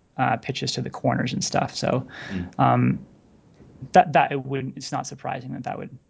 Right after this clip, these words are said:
Speaker 1: you know, make it a lot tougher to hit, of course.
Speaker 2: Mm-hmm.
Speaker 1: But,
Speaker 2: Mm-hmm.
Speaker 1: um, just, uh, it's, I guess it's hard to describe. Like, random does work well. Like, I,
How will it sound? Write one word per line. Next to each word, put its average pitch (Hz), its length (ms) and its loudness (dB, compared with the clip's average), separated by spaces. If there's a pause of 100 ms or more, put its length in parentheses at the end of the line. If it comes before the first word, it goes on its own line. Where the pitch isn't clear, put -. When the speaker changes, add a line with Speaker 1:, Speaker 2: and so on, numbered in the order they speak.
(220)
Speaker 1:
you 131 100 -8
know, 127 160 -8 (180)
make 131 220 -4
it 127 120 -6
a 123 100 -6
lot 123 240 -2
tougher 131 280 -6
to 127 100 -12
hit, 120 280 -8 (100)
of - 120 -18
course. 92 360 0
Speaker 2:
Mm-hmm. - 80 -6 (680)
Speaker 1:
But, 127 280 2
Speaker 2:
Mm-hmm. - 580 -8
Speaker 1:
um, 127 480 2 (360)
just, 190 300 0
uh, 165 360 6 (500)
it's, 196 140 -2
I - 140 0
guess 226 180 0
it's 254 100 0
hard 196 140 4
to 180 60 -6
describe. 156 500 0
Like, 127 320 -4 (140)
random 170 640 0
does 135 280 2
work 135 240 -2
well. 165 140 6
Like, 131 160 6
I, 123 140 -2